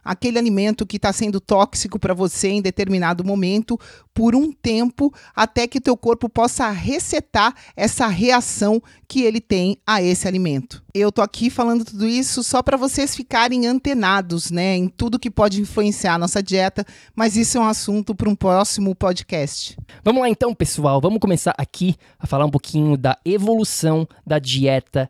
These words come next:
Speaker 2: moderna, como é que a gente chegou aqui.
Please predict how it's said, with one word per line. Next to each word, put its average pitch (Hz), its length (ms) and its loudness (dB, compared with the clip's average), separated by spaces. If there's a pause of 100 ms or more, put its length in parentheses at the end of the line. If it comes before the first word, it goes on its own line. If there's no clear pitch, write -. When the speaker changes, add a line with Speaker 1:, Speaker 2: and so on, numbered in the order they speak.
(140)
Speaker 2:
moderna, 120 640 0
como 131 220 0
é 165 80 -2
que - 100 -4
a 160 60 2
gente 151 420 0 (180)
chegou 131 560 0 (240)
aqui. 131 320 -2